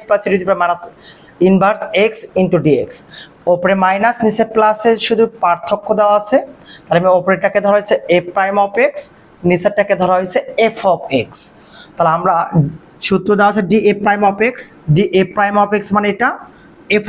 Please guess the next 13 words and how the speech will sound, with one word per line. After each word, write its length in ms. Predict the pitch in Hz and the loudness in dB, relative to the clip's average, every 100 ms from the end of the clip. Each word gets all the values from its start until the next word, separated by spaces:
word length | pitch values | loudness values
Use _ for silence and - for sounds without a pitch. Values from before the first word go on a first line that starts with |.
| 165 | -2
of 80 | - 113 | 0 -4
x, 20 | 107 - - - 147 | -6 -14 -18 -8 0
মানে 160 | 175 185 180 | 0 2 0
নিচেরটা 400 | 180 170 - 120 - - - - - 175 | 2 0 -2 -4 -4 -10 -20 -14 -2 2
ln 160 | 233 277 277 175 202 | 2 0 -6 -2 -2
f 20 | 208 | 0
of 80 | 196 190 175 | -2 -2 -4
x 20 | - | -2
plus 200 | 165 139 - | -2 -2 -2
c, 20 | 131 - 143 | -2 -2 -2
এটা 100 | 165 | 0
হচ্ছে 180 | 180 175 131 | -2 -2 -4
আনসার। 280 | 117 - | -4 -8